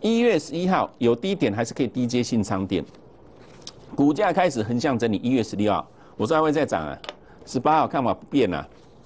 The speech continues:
昨天礼拜二哦，信昌店跟和生堂空手者的新会员市价买，资金部位大的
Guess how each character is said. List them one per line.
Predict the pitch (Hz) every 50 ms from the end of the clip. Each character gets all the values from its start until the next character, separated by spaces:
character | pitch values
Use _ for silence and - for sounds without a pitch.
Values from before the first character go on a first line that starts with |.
| - - - - - - - - - - - - - - - - - - - - -
昨 | - 143 151
天 | 151 190 196 196 - - - - - - - - - - - - - - - - -
礼 | - 120 123
拜 | 131 160 190 175 -
二 | - 180
哦， | 175 151 135 120 117 123 120 - - - - - - - - - - - - - - - - - - - -
信 | - - 214 208 190 180
昌 | 160 190 175 185
店 | 180 - 180 147 120 - - -
跟 | - 160 165 165
和 | 147 143 131 135
生 | 123 147 151 156
堂 | 143 120 95 85 87 98 - - - - - - -
空 | - - 170 190 208
手 | - 180 180
者 | 170 156
的 | 123 120
新 | - 160 165
会 | 175 151
员 | 123 101 98
市 | - 147 123
价 | - 135 107
买， | 90 78 71 - - - - - - - - - - - - - -
资 | - - 185
金 | 190 208 196
部 | 208 208
位 | 196 175
大 | 170 165 185 185
的 | 139 98 85